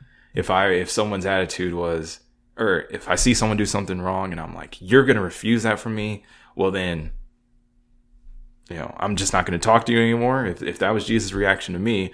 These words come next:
I'd be without hope. So if I had that towards someone else, like, you know, that, that's a really bad position to be in. So what I try to consider is helping at a distance, still being prayerful, still showing love when I can.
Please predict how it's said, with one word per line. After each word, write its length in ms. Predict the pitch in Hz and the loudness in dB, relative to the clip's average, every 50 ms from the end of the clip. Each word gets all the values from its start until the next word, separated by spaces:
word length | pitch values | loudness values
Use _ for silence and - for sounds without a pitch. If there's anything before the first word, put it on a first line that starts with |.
| - - - | -12 -2 2
I'd 180 | 113 110 92 | 2 2 2
be 120 | 95 95 87 | 0 -2 -2
without 320 | 82 82 82 80 - - | -2 -4 -8 -8 -8 -2
hope. 340 | - 92 - - - - _ _ _ _ _ _ _ _ _ - | -2 -2 -2 -2 -6 -18 _ _ _ _ _ _ _ _ _ -16
So 160 | - - 110 104 | -2 2 2 4
if 100 | 95 - | 6 6
I 80 | 123 117 | 4 6
had 160 | 113 113 104 | 4 4 2
that 140 | 98 87 - | 2 0 0
towards 240 | - - 92 87 | 0 -2 -2 -2
someone 260 | - - 82 80 82 98 | -2 -6 -4 -4 0 2
else, 440 | 120 120 95 85 85 85 - - | 4 4 4 2 -2 -8 -12 -12
like, 320 | - 82 82 - - - _ _ _ _ - - - | -12 -12 -12 -12 -16 -18 _ _ _ _ -20 -20 -20
you 60 | - | -20
know, 60 | - - - - - - | -20 -20 -20 -20 -18 -16
that, 220 | - 82 80 - - _ _ _ | -16 -16 -16 -16 -20 _ _ _
that's 180 | - - - | -14 -12 -10
a 40 | 80 | -6
really 160 | 80 85 85 | -6 -6 -4
bad 200 | 80 87 87 85 | -2 -2 -2 -2
position 340 | - - 90 101 101 - - | -2 0 0 0 0 0 -6
to 60 | - | -10
be 140 | 80 - 82 | -12 -12 -12
in. 220 | 82 80 - - - - - - - - - - - - _ _ | -12 -14 -18 -20 -20 -20 -20 -20 -20 -20 -20 -20 -20 -20 _ _
So 160 | - - 107 | -2 0 2
what 160 | 98 110 110 | 2 4 6
I 160 | 107 127 131 | 8 8 8
try 260 | 131 - 127 117 117 | 8 6 4 4 4
to 80 | 113 107 | 2 0
consider 680 | - - 110 98 - - 95 87 90 87 90 90 101 - _ _ _ _ _ | -4 -4 -6 -6 -4 -4 -4 -4 -4 -6 -6 -8 -12 -18 _ _ _ _ _
is 600 | - 87 85 85 82 78 78 78 78 76 - - - - - - - - - - - - - _ - - - | -6 -2 -2 0 -2 -2 -4 -6 -8 -10 -12 -16 -16 -20 -20 -20 -20 -20 -20 -20 -20 -20 -20 _ -20 -20 -18
helping 480 | - - - 123 123 - 131 120 117 113 | -8 4 6 6 6 6 2 -2 -2 -2
at 180 | 107 - 98 95 | -2 -2 -2 -2
a 80 | 95 | -2
distance, 680 | 90 - 87 85 - - 92 87 87 87 - - - - _ | -2 -2 -2 -2 -2 -6 -10 -10 -10 -10 -12 -14 -14 -12 _
still 340 | - - - 110 113 113 113 | -6 -2 4 6 6 6 6
being 260 | 107 107 107 110 110 | 4 0 0 -2 -4
prayerful, 760 | 107 - - 92 92 90 - - 92 87 87 90 87 87 - - - - - _ _ | -4 0 0 0 0 0 -4 -6 -4 -4 -4 -6 -8 -12 -18 -20 -20 -20 -20 _ _
still 340 | - - - 117 120 123 123 | -8 0 4 6 6 6 6
showing 300 | 123 - 123 123 123 120 | 4 4 2 4 4 2
love 280 | 110 107 113 120 117 117 | 4 4 4 4 2 2
when 140 | 120 123 123 | -2 -2 0
I 140 | 123 127 127 | 0 0 -2
can. 500 | 127 - - 135 - - - - - | -2 -4 -6 -4 -4 -4 -4 -6 -8